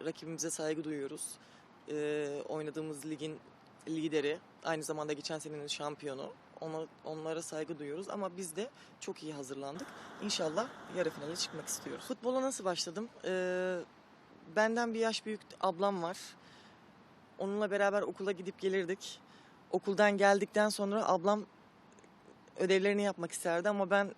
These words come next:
sürekli dışarı çıkmak isterdim çünkü biraz hiperaktif bir çocuktum. Ee, daha sonra dışarı çıktım. Dışarı çıktığımda çok fazla etrafımda kız göremedim. Ee, çok böyle inanılmaz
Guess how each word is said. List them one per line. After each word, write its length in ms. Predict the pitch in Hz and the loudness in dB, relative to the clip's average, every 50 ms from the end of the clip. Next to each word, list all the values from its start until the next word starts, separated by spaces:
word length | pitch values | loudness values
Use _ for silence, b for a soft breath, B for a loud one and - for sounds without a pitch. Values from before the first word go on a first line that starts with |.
| - - - - | -14 -20 -20 -18
sürekli 420 | - - - - 101 98 - - 95 | -12 -8 2 4 4 4 4 2 -4
dışarı 200 | - - 98 92 | -4 -2 -2 -2
çıkmak 300 | - - 165 165 165 - | -2 -2 -4 -6 -6 -6
isterdim 340 | - - 165 160 175 180 | -2 0 0 0 0 -2
çünkü 200 | 175 - 180 175 | -6 -8 -6 -4
biraz 220 | 180 185 185 - - | -2 -2 -2 -4 -4
hiperaktif 440 | - 180 175 180 - - - - - | -4 -2 -2 -2 -4 -8 -12 -14 -12
bir 60 | 165 | -8
çocuktum. 420 | - 175 143 151 - 135 180 220 - B B B B B B B B B B B - | -6 -6 -6 -6 -6 -6 -6 -6 -8 B B B B B B B B B B B -2
Ee, 240 | - 180 175 175 175 180 | 2 4 4 6 6 6
daha 160 | 202 202 208 | 6 6 4
sonra 260 | - - 214 214 202 | 4 0 0 0 0
dışarı 220 | 196 - - 220 | 0 0 0 0
çıktım. 400 | 196 - - - - - 196 208 - - - - | 0 0 -2 -4 -4 -4 -4 -4 -6 -8 -12 -10
Dışarı 220 | 175 185 - 208 190 | -6 -2 0 0 0
çıktığımda 560 | - - - - - 202 202 190 208 202 - - - - | 0 -2 -4 -4 -4 -4 -2 0 -2 -2 -2 -4 -10 -10
çok 160 | - 196 - | -8 -6 0
fazla 240 | - 196 202 170 196 | 2 2 2 2 0
etrafımda 420 | 190 - 196 196 180 170 190 196 | 0 0 0 0 0 0 -2 -4
kız 220 | 190 - 196 160 170 | -4 -4 -6 -4 -2
göremedim. 400 | 196 196 196 185 165 160 156 - - - - - - - | 0 0 0 0 -2 -2 -4 -8 -12 -20 -20 -20 -12 -6
Ee, 200 | - 151 156 156 - - | -4 -2 -2 -2 -4 -6
çok 260 | - - 185 - - 170 | -8 -8 -8 -6 -4 -4
böyle 260 | 175 175 180 170 - - - - - - - - - - - - - - - - - - - - - - - - - - - - | -2 0 0 -2 -2 -4 -10 -18 -20 -20 -20 -20 -20 -20 -20 -20 -20 -20 -20 -20 -20 -20 -20 -20 -20 -20 -20 -20 -20 -20 -16 -8
inanılmaz 680 | - 175 180 180 180 185 180 185 185 190 180 - - | -4 -2 0 0 0 -2 -2 0 0 -2 -2 -4 -8